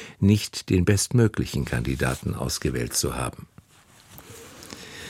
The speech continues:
Ein Unwetter hat den Fernverkehr der Deutschen Bahn stark beeinträchtigt. Einzelne Strecken waren nach Angaben des Konzerns gesperrt. Es kam zu Umleitungen mit Verspätungen. Teils konnten Bahnen an Stationen nicht halten.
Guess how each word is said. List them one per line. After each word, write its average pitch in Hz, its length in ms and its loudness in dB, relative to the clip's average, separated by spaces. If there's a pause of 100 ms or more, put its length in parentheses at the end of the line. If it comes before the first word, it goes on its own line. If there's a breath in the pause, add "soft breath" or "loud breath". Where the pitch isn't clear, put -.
(320 loud breath)
Ein 110 160 8
Unwetter 147 680 8
hat 123 120 2
den 120 140 6
Fernverkehr 123 560 6
der 107 140 6
Deutschen 92 400 4
Bahn 78 340 4
stark 82 400 2
beeinträchtigt. - 960 0 (400)
Einzelne 90 480 6
Strecken 110 460 2
waren 113 240 4
nach 98 120 0
Angaben 98 460 4
des 95 160 2
Konzerns 90 520 4
gesperrt. 87 520 2
Es - 160 -2
kam 98 300 2
zu - 180 2
Umleitungen 90 720 4
mit 92 160 0
Verspätungen. 92 720 4 (460 loud breath)
Teils 95 280 6
konnten 92 360 4
Bahnen 85 560 6
an - 180 2
Stationen 90 760 4
nicht - 280 -2
halten. 104 360 2